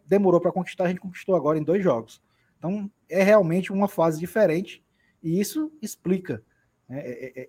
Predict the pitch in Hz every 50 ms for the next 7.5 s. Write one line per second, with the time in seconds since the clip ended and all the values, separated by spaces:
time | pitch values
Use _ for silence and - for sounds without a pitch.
0 | - 131 120 - 147 151 151 - 156 135 143 139 135 - - 135 147 160 185 202
1 | - - - - - 160 - - 160 143 202 - - 165 - 185 185 185 185 -
2 | _ _ _ _ _ _ _ _ - 170 - 175 180 190 185 - 151 151 151 -
3 | 160 - - - - _ - 302 294 - 262 269 269 - - 247 196 190 190 190
4 | - - - 180 175 - 190 202 202 - - 285 330 330 370 285 190 202 254 277
5 | 240 254 214 226 247 - 220 180 214 233 226 233 247 254 233 - 233 220 - 311
6 | - 240 240 247 247 233 220 214 185 180 190 151 180 175 170 214 202 233 214 151
7 | 156 165 185 208 165 135 - - -